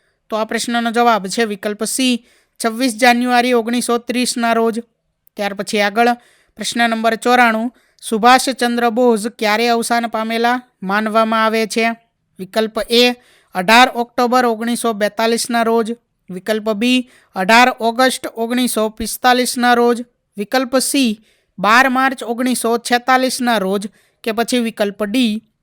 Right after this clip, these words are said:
છવ્વીસ જાન્યુઆરી ઓગણીસો પિસ્તાલીસના રોજ? તો વિકલ્પ બી, બાર ઓગસ્ટ ઓગણીસો પિસ્તાલીસના રોજ. ત્યાર પછી આગળ પ્રશ્ન નંબર પંચાણું છે,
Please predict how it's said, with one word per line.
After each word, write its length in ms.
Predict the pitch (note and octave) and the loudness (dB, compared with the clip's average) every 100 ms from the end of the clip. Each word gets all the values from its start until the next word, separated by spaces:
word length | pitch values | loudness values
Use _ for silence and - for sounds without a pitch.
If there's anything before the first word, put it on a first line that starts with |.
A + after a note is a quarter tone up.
| - | -6
છવ્વીસ 420 | A3+ A3+ B3+ A#3+ | -6 -2 -2 -2
જાન્યુઆરી 560 | G#3 A#3+ B3 B3 G#3+ A#3 | 2 2 4 2 2 2
ઓગણીસો 420 | G#3+ A#3 A3+ A3+ | 0 -2 -2 -4
પિસ્તાલીસના 680 | G#3+ G#3+ - A3+ A3+ - A3+ | -4 -8 -2 0 0 -2 -2
રોજ? 260 | A3+ A3+ A3 A#3 _ _ _ - | 0 0 -2 -6 _ _ _ -6
તો 100 | A3 | -4
વિકલ્પ 420 | G3+ G#3 G3+ G#3+ | -2 -4 -4 -4
બી, 400 | G3+ C4 G3+ G3 _ _ _ - | 0 2 2 -4 _ _ _ -4
બાર 300 | F#3 A3 B3 B3 | 2 4 4 2
ઓગસ્ટ 440 | A3 G#3+ A#3+ - | -2 0 -2 0
ઓગણીસો 480 | A3+ G#3 A#3 G#3 A3 | -4 -2 -2 0 -2
પિસ્તાલીસના 720 | A3 A#3 - A3 A3 - A3+ | 0 -6 0 0 0 -2 0
રોજ. 260 | A3 A3 G#3+ - _ _ _ | 2 2 -2 -8 _ _ _
ત્યાર 200 | A3 A3 | 2 2
પછી 240 | G#3 G3 A3+ | 2 -2 2
આગળ 300 | G#3+ A#3+ B3 | 2 2 0
પ્રશ્ન 360 | A#3 A3 A#3+ | -2 -4 -2
નંબર 240 | A#3 A3 A3+ | -2 0 -2
પંચાણું 560 | B3 C4 C4+ B3+ G#3+ | 0 -2 2 2 0
છે, 260 | F3 G#3 | -4 -2